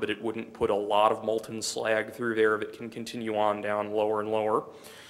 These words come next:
Uh, the process involved, as I said, taking an additive and tweaking the concentration to find the, uh, optimal amount. And it actually got boring after a while. I ended up doing around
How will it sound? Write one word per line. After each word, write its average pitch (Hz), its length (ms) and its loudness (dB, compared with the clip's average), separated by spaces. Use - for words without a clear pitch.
Uh, 123 180 6
the 127 100 2
process 165 560 4
involved, 123 420 4
as 117 140 -2
I 120 60 4
said, 113 540 -2
taking 120 340 -4
an 110 60 -2
additive 107 600 0
and 104 240 -8
tweaking 117 360 -6
the 104 60 -10
concentration 110 800 -4
to 110 80 -14
find 110 360 -4
the, 113 280 -6
uh, - 180 -4
optimal - 440 0
amount. 113 420 0
And 185 360 6
it 196 120 4
actually 226 480 4
got 175 340 6
boring 165 380 6
after 117 260 4
a 117 100 6
while. 110 300 8
I 110 140 8
ended 160 280 6
up 190 220 6
doing 151 240 4
around 135 380 8